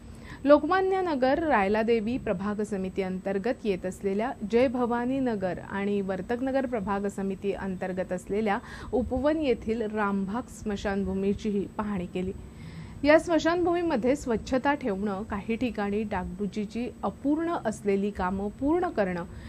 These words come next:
या ठिकाणी अंत्यविधीसाठी येणाऱ्या नागरिकांसाठी पाण्याची सोय उपलब्ध करून देणं, तसंच आसन व्यवस्था उपलब्ध करण्याबाबतच्या सूचना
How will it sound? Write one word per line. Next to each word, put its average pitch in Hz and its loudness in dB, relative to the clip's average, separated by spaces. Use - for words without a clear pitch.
या 285 8
ठिकाणी 339 4
अंत्यविधीसाठी 254 2
येणाऱ्या 202 -2
नागरिकांसाठी 214 0
पाण्याची 190 -4
सोय 190 -2
उपलब्ध 208 0
करून 285 2
देणं, 208 0
तसंच 302 4
आसन 269 4
व्यवस्था 247 -2
उपलब्ध 208 -2
करण्याबाबतच्या 185 -4
सूचना 214 -2